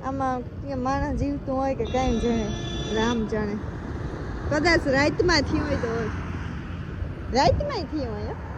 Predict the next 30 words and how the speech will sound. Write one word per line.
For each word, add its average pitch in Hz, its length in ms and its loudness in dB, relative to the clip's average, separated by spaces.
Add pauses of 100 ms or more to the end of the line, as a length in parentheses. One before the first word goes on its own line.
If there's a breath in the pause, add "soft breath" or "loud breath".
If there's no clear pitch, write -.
(1600)
અમે 339 160 4
હવારે 370 440 6
નીકળ્યા 392 400 4
ને 349 60 2
ત્યારે 320 200 4
માણસની 330 580 6
ભીડ 381 540 10
હતી 269 380 2
જાતી 285 300 6
મોટી, 254 240 6
બધાય 285 280 6
જોતા 285 300 4
હતા 269 180 2
ત્યારે. 240 540 2 (380)
પણ 254 100 0
તાર 302 280 2
લાગ્યું 320 360 2
કે 240 140 2
રિટર્નમાં 277 520 2
જોયું 262 440 6 (720)
કે 226 60 -4
કામ 247 380 -2
થયું 214 320 -2
હકીકત. 190 420 -2 (1900)
ઓલીને 349 400 6
તો 359 100 2
હાવ 359 340 0
કાંઈ 247 280 -2
લેવા 220 240 2
લાગ્યા. 214 260 -2